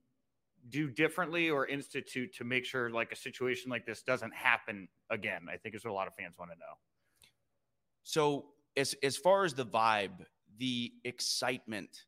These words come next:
Speaker 2: these past few weeks about these events that we've had has not gone unnoticed by anybody. Uh, again,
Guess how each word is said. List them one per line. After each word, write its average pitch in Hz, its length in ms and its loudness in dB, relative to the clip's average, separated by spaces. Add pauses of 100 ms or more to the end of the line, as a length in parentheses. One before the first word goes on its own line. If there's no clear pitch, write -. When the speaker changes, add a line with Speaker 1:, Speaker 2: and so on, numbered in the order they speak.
(480)
Speaker 2:
these 120 200 -4
past 120 380 2
few 113 160 -6
weeks - 480 -8 (160)
about 104 480 0
these 113 220 -6
events 104 320 -4
that - 140 -12
we've 98 180 -10
had 92 340 -8 (460)
has 117 200 -4
not 123 300 2
gone 117 460 -2
unnoticed 104 680 -4
by 90 220 -6 (160)
anybody. 92 520 -12 (400)
Uh, 92 300 2 (500)
again, 110 400 -2